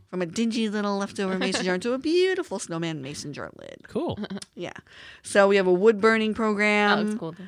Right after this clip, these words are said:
Speaker 1: Yeah, where you can actually use something with a cutting board, design a cutting board. This looks really great. This is for, you know, all people.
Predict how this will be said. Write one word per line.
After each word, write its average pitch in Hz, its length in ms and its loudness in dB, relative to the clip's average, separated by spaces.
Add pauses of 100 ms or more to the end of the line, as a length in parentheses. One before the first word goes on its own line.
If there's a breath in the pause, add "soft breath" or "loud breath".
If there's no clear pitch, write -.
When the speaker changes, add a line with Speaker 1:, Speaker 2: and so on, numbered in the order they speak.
(120)
Speaker 1:
Yeah, 208 260 4
where 185 180 4
you 185 140 0
can 190 160 -4
actually 180 280 -2
use 175 120 -4
something 170 160 -4
with 160 100 -6
a 156 40 -10
cutting 233 320 -2
board, 214 420 -2
design 165 300 -4
a - 20 -10
cutting 208 300 -6
board. 196 400 -4 (500 loud breath)
This 247 240 -2
looks 262 240 -4
really 180 180 0
great. 160 380 -2
This 196 160 -4
is 208 140 -4
for, 185 500 0
you 202 100 -6
know, 170 320 -4 (140)
all 175 560 -2 (300)
people. 247 420 -10